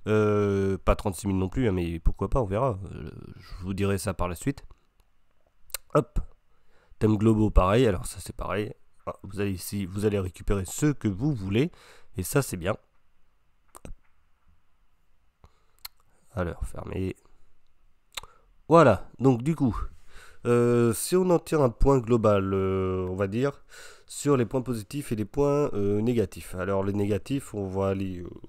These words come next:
je vais commencer par celui-là parce qu'il est court. Si vraiment vous n'avez pas envie de vous embêter à aller chercher des logiciels,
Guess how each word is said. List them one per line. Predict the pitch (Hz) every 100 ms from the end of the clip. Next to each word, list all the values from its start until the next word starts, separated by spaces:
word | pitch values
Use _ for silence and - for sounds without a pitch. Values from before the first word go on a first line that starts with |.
| -
je | 92
vais | 104
commencer | 139 170 135
par | -
celui-là | - 131
parce | 127
qu'il | - 110
est |
court. | 104 92 - - - - - - - - - - - - - - - -
Si | -
vraiment | 113 127 139
vous | 131
n'avez | 117 110 98
pas | 120
envie | 120 117
de | 107
vous | 110 110
embêter | 107 110 110 123 117
à | 98
aller | 101
chercher | - - -
des | 110
logiciels, | 107 104 98 - 117 131